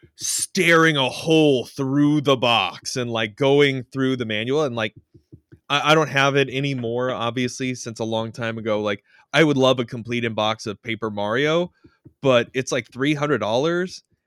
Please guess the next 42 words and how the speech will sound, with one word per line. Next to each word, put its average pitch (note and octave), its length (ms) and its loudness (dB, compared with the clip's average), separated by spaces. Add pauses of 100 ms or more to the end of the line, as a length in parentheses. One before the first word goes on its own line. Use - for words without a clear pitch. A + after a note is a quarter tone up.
And B2 260 0
honestly, C3+ 680 0
I B2 80 0
don't C3+ 140 -2
have B2+ 160 -6
an A#2 80 -6
N A#2+ 140 -8
sixty-four B2 840 -4
to A2 180 -10
play, A#2+ 540 -4
like, A2 320 -4 (140)
the G#2+ 120 -6
cart A#2 380 -4
on. E3+ 400 -2 (340)
So C#3 400 2
I B2+ 100 2
think B3 180 -4
a G3+ 60 0
better C3+ 280 2
option B2 360 0
for A2+ 140 -8
me, C3 140 0
I'm B2 140 0
looking C#3 260 -2
online A#2 460 0
here, A2+ 200 -4
and G2+ 200 -6
I C3+ 100 0
could F3 140 -4
just A#2+ 160 -10
get, B2 120 -4
like, A2 240 -2 (380)
a C3+ 60 8
repro B2+ 1080 2 (720)
of C3 240 2
the B2 140 0
box - 720 -6 (420)
for, A2+ 140 -4
like, G#2+ 200 -2 (140)
ten B2+ 220 0
bucks A#2+ 260 -2
on A2 180 -2